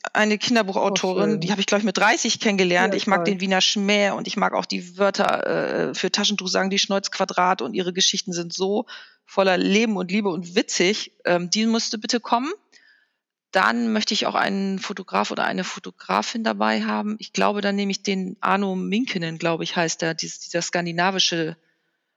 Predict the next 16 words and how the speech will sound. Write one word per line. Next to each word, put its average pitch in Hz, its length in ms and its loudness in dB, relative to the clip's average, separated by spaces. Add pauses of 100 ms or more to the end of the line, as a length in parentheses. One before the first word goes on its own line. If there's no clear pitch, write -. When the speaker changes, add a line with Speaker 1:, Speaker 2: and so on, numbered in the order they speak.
(120)
Speaker 1:
Fotograf, 180 680 -2 (260)
genau, 165 180 -2
der, 175 80 2
der 160 100 0
viele 165 220 -2
Selbstporträts 185 720 0
gemacht 190 260 -4
in 196 80 -2
der 196 80 2
Natur. 220 460 0 (500)
Und 196 460 2
dann 214 320 2
würde 214 240 0
ich - 480 -2
noch... 190 520 -2 (160)
Äh, 175 680 2